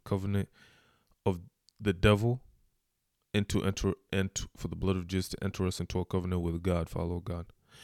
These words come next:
And Holy Spirit, I invite you into our spirits and I ask that you take over. I ask that you take over our lives. I ask that you take over our marriages. I ask that you take over our finances,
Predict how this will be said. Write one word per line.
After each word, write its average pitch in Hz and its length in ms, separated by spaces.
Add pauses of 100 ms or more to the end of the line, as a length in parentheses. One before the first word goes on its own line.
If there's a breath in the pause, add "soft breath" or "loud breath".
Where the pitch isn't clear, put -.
(140 loud breath)
And 101 100
Holy 104 200
Spirit, 101 380
I 87 100
invite 90 260
you 95 80
into 95 220
our 87 140
spirits - 500
and 92 120
I 92 100
ask 92 140
that 92 80
you 90 80
take - 280
over. 87 320 (800 soft breath)
I 87 80
ask 92 160
that 95 60
you 90 60
take - 280
over 92 200
our 87 140
lives. 90 320
I 90 100
ask 95 120
that 95 60
you 90 60
take - 280
over 90 240
our 82 260
marriages. 95 520
I 92 60
ask 92 120
that 98 60
you - 20
take - 260
over 90 220
our 82 80
finances, 98 680